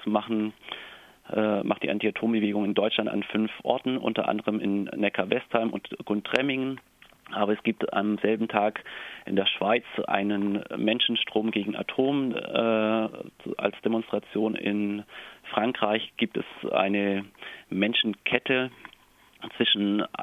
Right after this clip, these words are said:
Lyon und Avignon, über zweihundertfünfunddreißig Kilometer. Auch in, äh, Belgien wird, äh, demonstriert und, äh, natürlich wird auch in Japan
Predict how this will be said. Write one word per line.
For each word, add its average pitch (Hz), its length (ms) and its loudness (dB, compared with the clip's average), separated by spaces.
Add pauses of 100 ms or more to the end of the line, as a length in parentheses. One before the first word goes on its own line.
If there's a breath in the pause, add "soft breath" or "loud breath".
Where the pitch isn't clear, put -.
(100)
Lyon 107 520 2
und 104 240 -2
Avignon, 139 560 2 (480 loud breath)
über 104 400 2
zweihundertfünfunddreißig 104 880 0
Kilometer. 117 640 2 (320 loud breath)
Auch - 160 0
in, 104 140 4 (200)
äh, 98 240 4
Belgien 117 440 4
wird, - 240 0
äh, 104 240 4
demonstriert 104 500 2
und, 92 100 -2
äh, - 300 -2
natürlich 101 460 0
wird - 160 -2
auch 104 120 2
in 95 140 -2
Japan 98 460 0